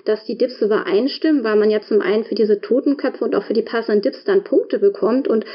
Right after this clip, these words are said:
die meisten Punkte <laughs> möchte man nun mal zum Spielende haben, weil man dann das Spiel gewinnt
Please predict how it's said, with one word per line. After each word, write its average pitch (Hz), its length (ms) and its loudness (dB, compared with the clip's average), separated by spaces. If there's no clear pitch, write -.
die 208 60 0
meisten 226 320 -2
Punkte 247 280 -2
<laughs> 240 60 2
möchte - 260 -2
man 294 160 2
nun 254 80 -2
mal 254 160 0
zum 240 140 -4
Spielende 233 480 -2
haben, 226 200 0
weil 214 80 2
man 208 140 4
dann 214 140 2
das 214 120 0
Spiel 220 180 -4
gewinnt 262 380 2